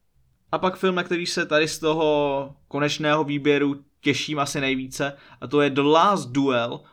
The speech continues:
od Ridleyho Scotta. Rytířský film o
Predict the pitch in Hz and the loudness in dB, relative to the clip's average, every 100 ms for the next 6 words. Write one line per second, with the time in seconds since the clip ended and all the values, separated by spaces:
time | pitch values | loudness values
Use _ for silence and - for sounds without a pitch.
0 | _ 127 127 131 147 160 156 - 147 147 | _ -8 -2 -2 0 0 -2 -4 -4 -4
1 | 98 - _ _ _ _ _ - 127 143 | -10 -10 _ _ _ _ _ -6 -4 -2
2 | 180 190 - 185 175 151 139 143 151 165 | -2 -4 -4 -10 -6 -2 0 0 -2 -8
3 | _ _ _ _ - 135 135 131 127 | _ _ _ _ -4 -2 0 -2 -6